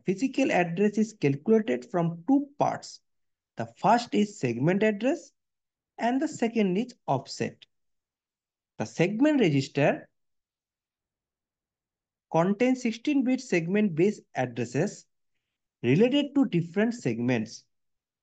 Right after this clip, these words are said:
Any of the pointers and index registers or B X may contain the offset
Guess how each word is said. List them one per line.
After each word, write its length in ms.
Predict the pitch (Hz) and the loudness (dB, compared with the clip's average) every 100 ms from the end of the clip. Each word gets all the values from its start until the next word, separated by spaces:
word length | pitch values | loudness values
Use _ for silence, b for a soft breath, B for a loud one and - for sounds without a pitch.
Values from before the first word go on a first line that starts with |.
| _ _ _ _ _ - | _ _ _ _ _ 0
Any 240 | 185 269 | 2 4
of 200 | 349 359 | 2 0
the 100 | 311 - - | -2 -2 0
pointers 840 | 185 196 226 - 180 151 156 - _ _ - | 2 4 2 0 2 2 0 -10 _ _ -6
and 180 | 143 - | -4 -2
index 480 | 180 214 240 302 - | 0 0 2 -2 0
registers 640 | 165 160 160 139 135 165 - | 0 0 -2 -2 -2 -4 -6
or 200 | 160 151 | 0 0
B 580 | 117 110 190 240 233 - | -2 -2 2 2 0 -2
X 420 | 180 160 - - - | 0 0 -2 -20 -10
may 300 | 135 147 156 - | -2 -2 -2 -6
contain 600 | 143 170 208 - 254 226 | -2 -2 -2 -2 -2 -2
the 160 | 226 - 156 | -6 -4 -2
offset 680 | 190 - - 226 254 - | -2 -4 -2 0 0 -4